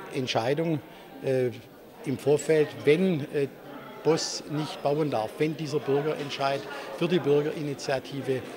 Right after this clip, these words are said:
erfolgreich verläuft, dann ist es für mich ein Indiz, äh, dass die Mehrheit der Bürgerinnen und Bürger gegen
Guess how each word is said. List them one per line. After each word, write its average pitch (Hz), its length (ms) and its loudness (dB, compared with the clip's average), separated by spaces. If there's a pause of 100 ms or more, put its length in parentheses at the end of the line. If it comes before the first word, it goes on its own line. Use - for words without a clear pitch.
(220)
erfolgreich 151 680 4
verläuft, 135 600 0 (340)
dann 147 140 4
ist 165 160 0
es - 160 -4
für 151 100 4
mich 147 260 -2
ein 165 60 -4
Indiz, 139 680 -4
äh, 143 180 0
dass 139 300 0
die 131 100 -6
Mehrheit 151 640 0 (140)
der 135 80 2
Bürgerinnen 151 560 4
und 127 180 -4
Bürger 135 400 0 (440)
gegen 143 360 4